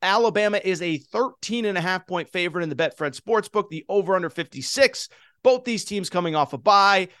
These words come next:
Alabama, of course, three weeks ago lost to Tennessee,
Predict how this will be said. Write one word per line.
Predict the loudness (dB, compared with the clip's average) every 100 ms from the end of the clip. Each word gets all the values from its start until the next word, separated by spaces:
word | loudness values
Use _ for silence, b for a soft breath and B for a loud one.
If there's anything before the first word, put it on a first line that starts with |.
| _ -2
Alabama, | 2 2 2 0 0
of | -2
course, | -4 -4 -4 -6
three | -10 -4 -4
weeks | -2 -4 -2
ago | 0
lost | 0 0 -4
to | -4
Tennessee, | -4 -4 -6 -8 -8